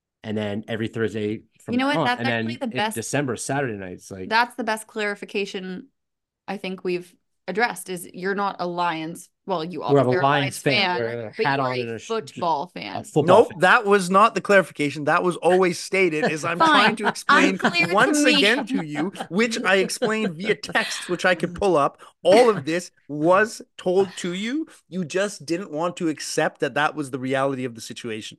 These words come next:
Speaker 2: But I'm a, like, I love podcasts. I love television. I love the beach. I also
Speaker 1: How does the beach
Speaker 2: juggle.
Speaker 1: fit in?
Speaker 2: I
Speaker 1: How does
Speaker 2: don't
Speaker 1: the
Speaker 2: know.
Speaker 1: beach fit into the
Speaker 2: I just
Speaker 1: television
Speaker 2: trying to
Speaker 1: podcast?
Speaker 2: throw in
Speaker 1: And then you
Speaker 2: something
Speaker 1: just
Speaker 2: else
Speaker 1: throw
Speaker 2: that
Speaker 1: in the
Speaker 2: wasn't
Speaker 1: beach.
Speaker 2: electronic or media
Speaker 3: So you've been
Speaker 2: related.
Speaker 3: to every beach.
Speaker 2: <laughs>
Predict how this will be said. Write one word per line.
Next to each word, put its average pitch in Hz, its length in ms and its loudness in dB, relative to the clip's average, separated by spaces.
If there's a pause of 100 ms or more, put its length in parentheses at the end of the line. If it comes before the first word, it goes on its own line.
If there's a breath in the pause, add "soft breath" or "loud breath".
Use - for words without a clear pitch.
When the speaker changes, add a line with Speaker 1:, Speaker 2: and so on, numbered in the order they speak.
(100)
Speaker 2:
But 339 220 -6
I'm 302 260 -4 (120)
a, 277 120 -4 (480)
like, 226 240 -4
I 254 320 2 (180)
love 220 400 0
podcasts. - 580 -2
I 202 100 0
love 196 260 -4 (160)
television. 202 580 -2
I 185 180 0
love 226 300 -2
the 294 120 -4
beach. - 420 -2 (240)
I 226 120 2
also 226 580 0 (640)
Speaker 1:
How 143 100 -14
does 175 140 -12
the - 60 -18
beach - 160 -10
Speaker 2:
juggle. 247 480 0
Speaker 1:
fit 240 80 -20
in? 277 60 -20 (140)
Speaker 2:
I 196 100 -2
Speaker 1:
How 180 60 -2
does 165 80 -8
Speaker 2:
don't 156 80 -6
Speaker 1:
the 117 80 -6
Speaker 2:
know. 104 60 -8
Speaker 1:
beach - 140 -14
fit 95 140 -10
into 95 200 -10
the 92 60 -2
Speaker 2:
I 180 140 0
just 180 160 -10
Speaker 1:
television 120 320 -2
Speaker 2:
trying 202 220 2
to 185 140 -2
Speaker 1:
podcast? 107 320 -6
Speaker 2:
throw 196 260 4
in 202 240 2
Speaker 1:
And 120 100 -2
then 139 120 0
you 135 60 0
Speaker 2:
something - 0 -
Speaker 1:
just 139 140 0
Speaker 2:
else 190 140 -6
Speaker 1:
throw 135 280 4
Speaker 2:
that 143 60 4
Speaker 1:
in 143 60 0
the 131 80 2
Speaker 2:
wasn't - 80 -2
Speaker 1:
beach. 123 360 -4
Speaker 2:
electronic 196 880 -6
or 196 100 -4
media 185 340 -2
Speaker 3:
So 165 40 0
you've 180 220 0
been 180 160 2
Speaker 2:
related. 170 60 -2
Speaker 3:
to 160 120 2
every 151 300 -2
beach. 123 500 -14
Speaker 2:
<laughs> - 40 -8